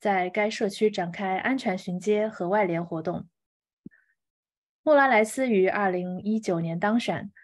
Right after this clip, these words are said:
他此前是雷尼尔海滩行动联盟的社区组织者。以下是第二选区两位候选人在社-，政策上的一些显著差异。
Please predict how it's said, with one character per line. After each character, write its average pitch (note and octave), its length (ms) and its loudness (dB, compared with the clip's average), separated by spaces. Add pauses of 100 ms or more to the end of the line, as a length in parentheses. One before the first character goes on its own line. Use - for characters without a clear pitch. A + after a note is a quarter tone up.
(160)
他 G3 260 -4
此 G3 200 -6
前 F#3 260 0
是 F#3+ 320 2
雷 F#3 200 2
尼 G#3+ 140 4
尔 G#3 80 4
海 F3+ 200 -2
滩 G#3+ 240 0
行 F#3+ 200 -4
动 F3+ 200 -2
联 E3+ 120 -2
盟 F3+ 200 -4
的 E3+ 100 -2
社 F#3+ 220 -2
区 A3 160 -6
组 - 180 -10
织 A3+ 180 0
者。 G3 240 -4 (840)
以 G#3+ 100 2
下 A#3+ 300 2
是 G#3+ 300 2
第 A3 120 4
二 G3 160 6
选 F#3 240 0
区 G#3+ 220 2
两 F3+ 180 2
位 F#3 140 0
候 G3+ 160 -2
选 F3+ 200 -2
人 E3+ 300 -4
在 F#3+ 240 0
社-， F#3+ 300 -4 (260)
政 G#3+ 220 0
策 G3+ 160 0
上 F#3+ 160 -2
的 F#3 100 -4
一 F#3 140 -2
些 G3+ 180 0
显 G3 240 -6
著 F#3+ 140 -6
差 A#3+ 300 0
异。 G#3+ 260 -2